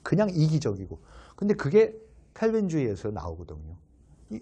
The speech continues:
인간은 신락원에서, 낙원에서 쫓겨나서 죄를 지어서 정말 서로 죽이기만 하고 뭐 옆에 사람이 안 보면은 옆에 사람 눈만 빼가려고 칼뱅 말로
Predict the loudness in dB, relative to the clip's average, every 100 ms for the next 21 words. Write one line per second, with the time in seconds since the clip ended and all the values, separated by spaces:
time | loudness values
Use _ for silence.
0 | -2 0 0 -2 -4 -6 -14 -20 -20 -12
1 | -2 2 4 4 2 -2 -6 -8 2 4
2 | 6 4 0 -2 -2 0 0 -2 -6 2
3 | 6 6 4 2 -2 -8 -12 -20 -20 -20
4 | _ 4 6 6 4 0 -2 -2 -4 -4
5 | -2 -2 -2 -2 -2 -2 0 -2 -2 -2
6 | 0 0 0 0 0 0 -2 0 0 0
7 | -2 -4 -2 0 2 2 2 0 0 2
8 | 2 2 0 0 2 4 2 0 2 2
9 | 0